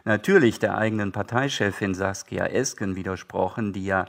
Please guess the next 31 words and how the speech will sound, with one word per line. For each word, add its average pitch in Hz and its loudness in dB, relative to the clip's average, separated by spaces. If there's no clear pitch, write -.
seit 98 -2
Tagen, 117 2
äh, 98 -2
immer 120 6
wieder 113 6
von 110 2
einem 101 0
progressiven 120 2
Bündnis, 117 0
so 98 -2
hat 92 -6
sie 101 -6
es 87 -10
ausgedrückt, 98 -6
gesprochen 92 -6
hat. 101 -6
Also 98 0
da 107 4
sind 110 0
die 107 -4
Messen 110 -2
noch 104 -2
nicht 104 -4
gesungen. 110 0
Und 90 -6
Olaf 127 4
Scholz 120 0
versucht 113 -2
natürlich 113 0
zu 110 -4
verhindern, 120 2